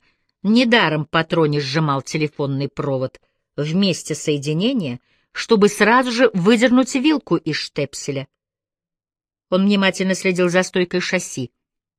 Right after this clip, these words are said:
Вот сейчас она начнет перемещаться. Голос командира:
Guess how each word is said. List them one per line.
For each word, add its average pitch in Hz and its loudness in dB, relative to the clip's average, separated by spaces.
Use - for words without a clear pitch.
Вот 139 -6
сейчас 127 -6
она 131 -4
начнет 135 -6
перемещаться. 156 -6
Голос 143 -2
командира: 131 -4